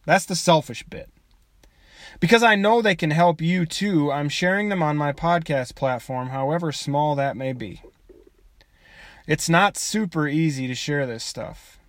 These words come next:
It'd be a lot easier to just keep it to myself and not give up the hours to record and produce it. But when I look back during my aged reflection,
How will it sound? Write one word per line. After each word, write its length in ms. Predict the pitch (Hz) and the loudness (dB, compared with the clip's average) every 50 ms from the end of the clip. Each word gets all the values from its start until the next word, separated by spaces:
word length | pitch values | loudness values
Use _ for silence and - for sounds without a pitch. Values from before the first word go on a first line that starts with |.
| _ _ _ - | _ _ _ -12
It'd 120 | 127 131 | -6 -2
be 100 | 143 160 | 0 0
a 80 | 156 143 | 2 2
lot 240 | 151 175 190 165 | 4 4 2 2
easier 440 | 143 151 185 196 165 139 131 127 123 | 2 0 0 0 -2 -2 -4 -4 -6
to 60 | 123 | -8
just 340 | 127 131 139 131 - - - _ - | -8 -8 -8 -8 -8 -12 -16 _ -6
keep 200 | - 156 160 156 | -4 -4 -2 -4
it 100 | 151 - | -6 -6
to 100 | - 143 | -6 -6
myself 640 | 131 127 120 113 - - 143 139 151 165 170 160 - | -4 -4 -6 -6 -6 -2 0 0 0 0 -2 -4 -8
and 220 | 131 123 120 120 | -10 -8 -6 -4
not 260 | 131 139 147 139 120 131 | -4 -4 -4 -4 -6 -4
give 220 | 139 143 135 139 | -4 -4 -2 -2
up 180 | 147 151 - 120 | -2 -2 -4 -4
the 160 | 131 127 127 | -4 -2 0
hours 640 | 131 139 139 143 143 151 156 151 143 - - - - | 0 0 0 0 -2 -2 -4 -6 -8 -12 -14 -16 -14
to 120 | - - 131 | -12 -8 -8
record 380 | 131 127 - - 139 139 139 | -8 -8 -4 -2 0 0 0
and 100 | 139 127 | 0 -2
produce 440 | - 131 127 131 160 180 170 160 - | -6 -8 -2 0 2 2 2 0 -4
it. 120 | - - _ _ _ _ _ _ _ _ _ _ _ _ _ _ _ _ _ _ _ _ _ _ _ _ - | -10 -16 _ _ _ _ _ _ _ _ _ _ _ _ _ _ _ _ _ _ _ _ _ _ _ _ 0
But 120 | 156 165 | 2 4
when 140 | 175 180 180 | 4 4 4
I 60 | 180 | 4
look 280 | 180 180 214 240 190 165 | 4 4 2 0 2 4
back 280 | 175 175 180 180 147 | 6 6 6 6 4
during 260 | 147 160 165 165 160 | 0 0 0 2 2
my 200 | 160 151 147 143 | 2 0 0 0
aged 380 | 123 151 160 165 175 170 165 - | 0 0 0 0 0 -2 -6 -8
reflection, 640 | 196 175 - - 135 120 113 - - 104 101 98 | -8 -8 -6 -4 -4 -4 -4 -6 -10 -12 -14 -16